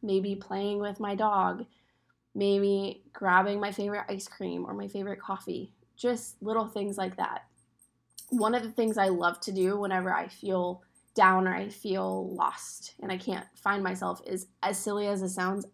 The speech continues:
I have a list of movies and shows that I enjoy watching that I've probably seen easily a hundred times,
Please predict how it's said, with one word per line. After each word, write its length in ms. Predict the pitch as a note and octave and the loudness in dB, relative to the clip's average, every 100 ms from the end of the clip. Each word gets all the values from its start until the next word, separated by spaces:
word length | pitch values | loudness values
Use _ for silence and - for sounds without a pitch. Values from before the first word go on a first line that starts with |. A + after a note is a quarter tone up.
| _ F#3 | _ 0
I 80 | |
have 180 | F#3+ G3+ | 2 2
a 80 | G#3 | 2
list 340 | F#3+ F#3 - | 0 -2 -4
of 300 | - F#3 F#3 - _ _ _ - | -6 -6 -6 -10 _ _ _ -2
movies 360 | G#3+ G#3+ G3+ | 0 0 0
and 160 | F#3+ F#3 | 0 0
shows 380 | F#3+ F#3 F#3 F3+ | -2 0 0 0
that 120 | F3+ | -2
I 80 | F3+ | -2
enjoy 340 | F3 F3+ F3 | -4 -4 -6
watching 540 | E3 F3 - D3+ F3+ - _ _ _ _ _ | -4 -6 -6 -10 -10 -12 _ _ _ _ _
that 140 | A#3+ B3+ | 10 12
I've 140 | B3+ | 10
probably 400 | E4+ F4+ C#4+ C#4+ | 4 4 2 -4
seen 260 | - B3+ A#3 | 0 0 2
easily 420 | A3 G#3+ G#3+ - | 0 2 2 2
a 100 | - | 2
hundred 460 | - C4 B3 F#3 | 0 0 2 2
times, 560 | F#3 F3 B2+ D3 F#3 | -2 -6 -6 -8 -10